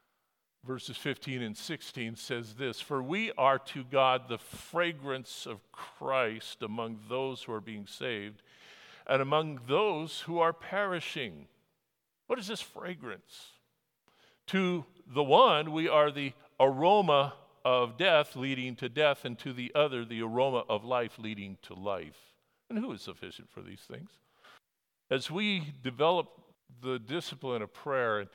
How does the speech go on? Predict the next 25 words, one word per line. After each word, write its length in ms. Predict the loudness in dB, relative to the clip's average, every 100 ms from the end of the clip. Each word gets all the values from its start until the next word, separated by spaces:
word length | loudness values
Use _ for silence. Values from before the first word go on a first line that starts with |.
| -18 -4
and, 180 | -2 0
you 100 | 0
know, 100 | 0
prayer 460 | 4 6 6 4 0 -8
is 480 | -6 -4 -6 -12 -16 -16
just 320 | -10 -10 -10 -18 _ -4
talking 640 | -2 -2 -6 -8 -8 -12 _ _ _ _ _ _
to 160 | -10
a 60 | -8
friend. 340 | -6 -6 -8 -16 -20 -20 -20 -16
<laughs> 80 | -16 -16 -20 -20 _ _ _ _ _ _ -6
And 300 | 0 2 0
it's 200 | -4 0
not 260 | 0 0
these 260 | -2 -6 -6
and 140 | -4
thous 520 | 0 0 0 -2 -6 -10
and 340 | -10 -10 -12
sounding 560 | -14 -10 -8 -8 -8 -10
just 300 | -12 -12 -4
right 500 | 0 0 -2 -6 -14 -14
or 220 | -10 -10 -12 -20 _ _ _
any 240 | -6 -4 -4
of 140 | -4
that. 380 | -4 -4 -6